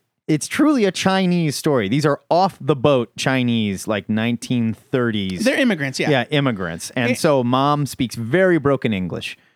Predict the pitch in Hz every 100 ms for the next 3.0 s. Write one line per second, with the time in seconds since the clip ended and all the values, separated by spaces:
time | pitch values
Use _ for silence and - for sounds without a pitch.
0 | _ - 139 123 139 - - 127 113 131
1 | 139 135 120 120 110 104 90 87 107 127
2 | 110 - - - 135 151 139 120 107 -